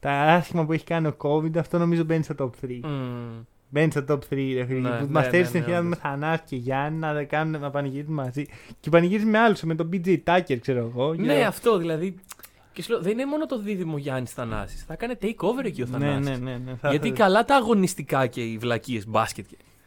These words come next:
Speaker 1: Ναι, σε κάτι
Speaker 2: Αλλά
Speaker 1: τέτοιο.
Speaker 2: στους πανηγυρισμούς.
Speaker 1: Είναι
Speaker 2: Δεν
Speaker 1: μανούλα.
Speaker 2: νομίζω ότι θα υπήρχε.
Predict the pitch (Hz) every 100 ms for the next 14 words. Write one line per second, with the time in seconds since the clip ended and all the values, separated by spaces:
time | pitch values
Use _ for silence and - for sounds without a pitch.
0 | - - - - - 131 - 135 151 143
1 | 120 127 127 - 139 135 127 127 120 117
2 | 110 98 - - 143 139 208 262 277 269
3 | 262 247 247 220 - 185 143 139 120 110